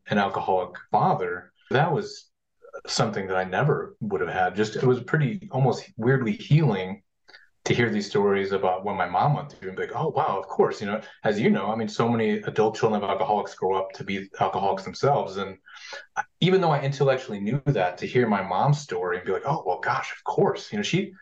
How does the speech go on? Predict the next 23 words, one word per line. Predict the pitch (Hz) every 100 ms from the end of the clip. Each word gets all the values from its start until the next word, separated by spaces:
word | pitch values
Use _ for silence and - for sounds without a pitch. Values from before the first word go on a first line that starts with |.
| - -
she | -
had | 185
no | 147 139
model | - 170 185 -
for | - 92
a |
lot | 92 90
of | 90
this | -
stuff. | - 92 92 - - _ -
So | - 110 101 - - -
that's | 107 107 -
why | 90 85
she | - 95
drank. | 87 82
So | 120
that | 120 156 -
gave | 143 131
me | 117 107
a | 107
little | 113 107
bit | 101
more | 95 92 90 -